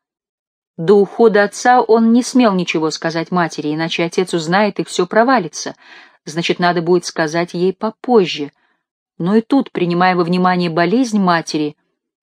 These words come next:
придется сообщить ей не сразу, неожиданно, а постепенно, улучив подходящую минуту.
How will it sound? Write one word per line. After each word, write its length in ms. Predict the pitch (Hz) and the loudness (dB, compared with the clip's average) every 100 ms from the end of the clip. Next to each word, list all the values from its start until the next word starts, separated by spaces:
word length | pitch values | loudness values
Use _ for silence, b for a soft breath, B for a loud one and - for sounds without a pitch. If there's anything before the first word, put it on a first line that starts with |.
| _ | _
придется 440 | 175 175 185 - | -2 0 0 -2
сообщить 560 | 180 185 180 - 190 - | -4 -6 -6 -8 -8 -4
ей 120 | 202 | -2
не 120 | 220 | -2
сразу, 520 | 233 202 160 147 143 - _ _ _ _ | -4 -4 -6 -6 -12 -18 _ _ _ _
неожиданно, 760 | 175 180 165 170 180 156 151 156 | -4 -2 0 0 0 -2 -6 -6
а 180 | 160 170 - | -4 -6 -6
постепенно, 840 | 208 - - 240 - 208 151 131 - _ _ _ _ _ _ _ | -6 -6 -6 -6 0 0 -2 -12 -18 _ _ _ _ _ _ _
улучив 380 | 170 175 - 180 | 0 0 0 -4
подходящую 680 | 185 - 185 185 180 - 196 | -8 -6 -4 -4 -4 -6 -6
минуту. 600 | 202 185 143 - - - | -4 -6 -8 -16 -20 -20